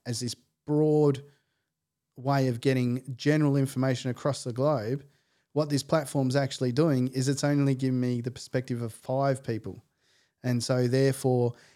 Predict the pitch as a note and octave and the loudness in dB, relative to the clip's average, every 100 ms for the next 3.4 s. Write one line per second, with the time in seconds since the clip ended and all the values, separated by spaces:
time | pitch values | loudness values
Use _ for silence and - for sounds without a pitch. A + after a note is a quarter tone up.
0 | _ _ - D3 C3+ B2 C#3 A#2+ - C3+ | _ _ -2 2 2 2 0 -2 -4 -2
1 | B2+ C3 C#3 A#2+ A2 C3 D3 C3 B2 A#2 | 0 2 0 -2 0 0 0 0 0 -2
2 | A#2 - _ B2+ B2+ C3 B2+ B2+ A#2+ A2+ | -6 -10 _ -4 -2 -4 -6 -4 -4 -4
3 | A#2 A2 F#2+ F#2 | -6 -6 -8 -12